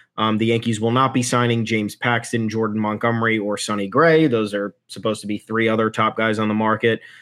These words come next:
Um, Blake Snell, they should be looking at. I think Aaron Nola, even in a down year, they should be looking at. Lucas Giolito's interesting solely because you might be able to get him for cheap,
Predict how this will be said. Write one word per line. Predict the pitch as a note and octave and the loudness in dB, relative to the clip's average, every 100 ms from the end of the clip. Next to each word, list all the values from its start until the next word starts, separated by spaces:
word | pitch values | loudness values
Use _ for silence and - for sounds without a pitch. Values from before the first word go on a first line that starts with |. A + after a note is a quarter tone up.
| _ _ | _ _
Um, | G#2+ G#2+ G#2 | 0 0 0
Blake | G2+ B2+ B2 | 2 2 2
Snell, | - C3 B2+ B2 B2 A#2+ | 0 2 4 4 4 4
they | B2 | 2
should | A#2+ B2 | 2 2
be | B2 | 4
looking | B2 A#2+ A#2+ | 2 2 2
at. | A#2+ A#2 - _ - | 2 0 -6 _ -10
I | A2+ | -6
think | A2+ A2 | -2 -2
Aaron | A#2 A#2+ A#2 | 0 0 2
Nola, | A2+ A#2 A2+ | 0 2 0
even | A#2 A#2 | -2 -2
in | A#2 | -2
a | A2+ | -2
down | A2 A2+ A2+ | -2 -2 0
year, | A#2 A#2 | 2 2
they | A2+ | 2
should | G#2+ A2+ | 0 0
be | |
looking | A#2 A2+ A2+ A2+ | 0 0 -2 -2
at. | A2+ A2+ - - _ _ | 0 -4 -10 -20 _ _
Lucas | C3 C3+ B2 | 0 2 4
Giolito's | D3+ D3+ D#3 D#3 D#3 | 4 6 6 4 2
interesting | C#3+ D#3 - E3 - E3 E3+ F3 | 0 2 2 0 2 2 2 2
solely | E3+ C#3 C3+ B2+ | 0 2 2 2
because | B2+ A#2+ C3 B2 B2 | 0 0 0 0 0
you | B2 | 0
might | A2+ B2 B2+ | 0 -2 -2
be | B2 | -2
able | B2+ B2+ | 0 2
to | B2 | 2
get | A#2+ A#2+ | 0 0
him | A#2+ | -2
for | A#2 B2 A#2+ | -4 -4 -4
cheap, | A#2 - C3 C#3 | -4 -2 -2 -2